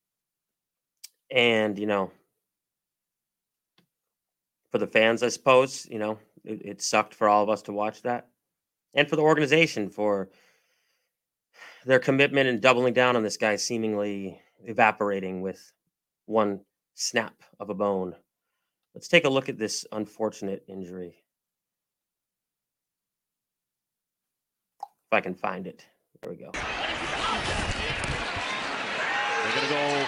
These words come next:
Speaker 2: with Trey Lance on this play as he kept it and absorbed quite the hit. Cody Barton and Brian Monet both teamed up to put it on Trey Lance. And Lance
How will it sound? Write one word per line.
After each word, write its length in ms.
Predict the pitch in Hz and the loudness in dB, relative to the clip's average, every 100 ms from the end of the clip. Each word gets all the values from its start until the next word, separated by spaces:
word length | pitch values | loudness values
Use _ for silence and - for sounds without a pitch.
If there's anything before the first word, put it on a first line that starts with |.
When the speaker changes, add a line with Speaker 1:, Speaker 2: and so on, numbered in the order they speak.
| 135 | -2
Speaker 2:
with 120 | 135 - | -4 -2
Trey 220 | 175 160 139 | -2 -2 -2
Lance 340 | 160 180 180 170 | -2 -2 -2 -2
on 100 | 151 165 | -2 -2
this 180 | 190 - | -2 -2
play 240 | 170 151 | -2 -2
as 120 | 120 | -2
he 60 | 180 - - | -4 -4 -4
kept 260 | 202 - | -4 -4
it 120 | 135 131 - | -6 -4 -4
and 100 | 127 | -6
absorbed 560 | - - 160 220 170 - - | -6 -4 -2 0 -2 -6 -6
quite 160 | 196 - | -6 -6
the 60 | 120 | -6
hit. 480 | 101 180 - - - - - - - - - - - - - - | -6 -6 -6 -8 -10 -12 -12 -12 -12 -12 -12 -12 -12 -12 -14 -8
Cody 280 | 151 170 160 | -4 -4 -4
Barton 400 | 135 180 180 196 185 | -2 -4 -4 -10 -8
and 300 | 139 135 131 127 | -6 -4 -4 -4
Brian 360 | 135 160 175 165 | -4 -2 -2 -2
Monet 460 | 151 139 160 170 | -2 -2 -4 -4
both 220 | 135 127 - | -2 -4 -4
teamed 280 | 165 151 147 | -6 -4 -2
up 240 | 156 - | -4 -4
to 300 | - 123 113 107 - - - - - - - - - | -4 -2 -2 -6 -10 -12 -12 -10 -10 -12 -12 -12 -6
put 120 | 180 | -4
it 100 | 160 | -2
on 180 | 165 160 | -2 -4
Trey 320 | - 175 147 | -2 -2 -2
Lance. 560 | 160 143 110 - - - - - - - - - - 202 - - - - - - - - - - - - - - - - - - - - - - 110 | -2 -2 -4 -4 -4 -4 -6 -6 -6 -6 -6 -6 -6 -8 -8 -8 -8 -8 -8 -8 -6 -4 -4 -4 -6 -8 -8 -8 -10 -8 -6 -6 -6 -8 -10 -8 -4
And 240 | 113 113 | -4 -2
Lance 300 | 143 147 147 | -2 -2 -4